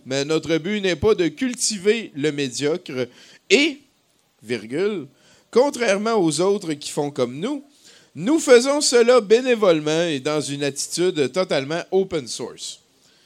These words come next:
Nope, nous ne cultivons pas la médiocrité, mais la différence. En vous montrant ici toutes sortes de choses que vous pourriez voir ailleurs, en encourageant les discussions que vous ne, que vous ne pourriez voir à l'heure, ailleurs, ouais, ouais, ouais.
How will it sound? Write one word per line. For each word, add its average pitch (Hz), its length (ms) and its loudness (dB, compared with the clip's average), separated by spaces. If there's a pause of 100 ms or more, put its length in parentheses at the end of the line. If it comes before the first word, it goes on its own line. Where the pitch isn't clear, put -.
(320)
Nope, 185 400 4 (300)
nous 170 260 0
ne 185 200 2
cultivons 202 580 0
pas 214 180 2
la 165 140 0
médiocrité, 151 800 -6
mais 190 180 -6
la 214 180 -2
différence. - 880 -6 (380)
En 185 120 4
vous 262 120 -2
montrant 247 360 2
ici 240 500 0
toutes 214 180 2
sortes 214 280 -2
de 143 160 2
choses 190 560 -4
que 147 120 -6
vous 139 200 -6
pourriez 190 500 -4
voir 160 540 0
ailleurs, 135 640 0 (320)
en 175 180 -2
encourageant 214 580 0
les 180 180 2
discussions - 680 -4
que 190 80 2
vous 185 240 0
ne, 190 240 0 (500)
que 170 80 -4
vous 165 240 -4
ne 185 200 -4
pourriez 156 680 -8
voir 127 420 -4
à 113 120 -8
l'heure, 117 260 -8
ailleurs, 120 380 -4
ouais, 117 100 -8
ouais, 107 280 -10
ouais. 127 60 -10